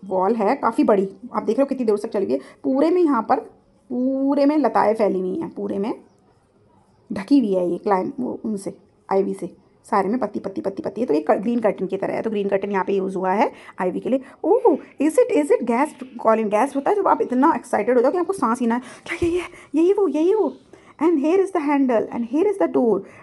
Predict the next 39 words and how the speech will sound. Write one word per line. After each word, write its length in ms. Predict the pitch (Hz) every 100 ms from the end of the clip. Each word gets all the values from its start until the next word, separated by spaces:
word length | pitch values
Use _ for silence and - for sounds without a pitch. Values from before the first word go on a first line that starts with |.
| -
Dickon, 280 | 302 359 427 - - 349
push 220 | 427 320
him 180 | 339 359
in, 360 | - 302 247 208 - -
push 260 | 381 392 330
him 120 | 294 -
in 200 | 294 294 -
quite 420 | 262 262 - -
quickly." 380 | 269 262 226 185 - - _
और 80 | 330
यही 280 | 330 311 359
वो 80 | 370
दरवाज़ा 380 | 294 277 277 302
है, 240 | 311 269
यही 360 | 233 262 285 339
वो 300 | 311 330 330 - -
हैंडल 260 | 254 262 294
है, 280 | 302 277 -
"डिकन, 440 | 311 349 339 254 - - 269
जल्दी 200 | 294 339
से 120 | 349
इसे 140 | 311
पुश 180 | 320 302
करो, 300 | 330 320 285
जल्दी 240 | 240 262
से 80 | 311
इसे 120 | 339
पुश 220 | 330 294 294
करो।" 560 | 311 302 269 190 - _ _ -
And 140 | 208
Dickon 260 | 202 254 311
did 140 | 220 220 -
it 180 | 214 226
with 140 | 214
one 180 | 196 254
strong, 440 | - 202 214 269
steady, 320 | 202 190 254 381 - _ -
spla-, 640 | - - - - - _ -
splendid 340 | - 196 220